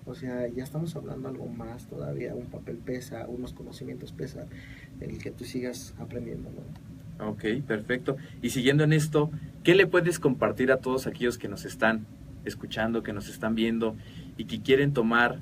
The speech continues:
Speaker 2: eh, la decisión de,
Speaker 1: De
Speaker 2: de
Speaker 1: estudiar.
Speaker 2: estudiar, pero tienen miedo, tienen duda? ¿Qué les puedes compartir al respecto?
Speaker 1: Eh, pues el miedo siempre se hace a un lado, ¿no? Mejor no es bueno tenerlo enfrente, entonces hay que hacer a un lado el
Speaker 2: Pero
Speaker 1: miedo
Speaker 2: tienen miedo, tienen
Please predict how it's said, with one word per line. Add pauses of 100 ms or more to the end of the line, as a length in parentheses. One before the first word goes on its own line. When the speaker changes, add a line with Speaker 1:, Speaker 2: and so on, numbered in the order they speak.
(140)
Speaker 2:
eh, (280)
la
decisión
de, (960)
Speaker 1:
De
Speaker 2:
de
Speaker 1:
estudiar.
Speaker 2:
estudiar, (260)
pero
tienen
miedo,
tienen
duda?
¿Qué
les
puedes
compartir
al
respecto?
Speaker 1:
Eh, (440)
pues
el
miedo (100)
siempre
se
hace
a
un
lado,
¿no?
Mejor (600)
no
es
bueno
tenerlo
enfrente,
entonces
hay
que
hacer
a
un
lado
el
Speaker 2:
Pero
Speaker 1:
miedo
Speaker 2:
tienen
miedo,
tienen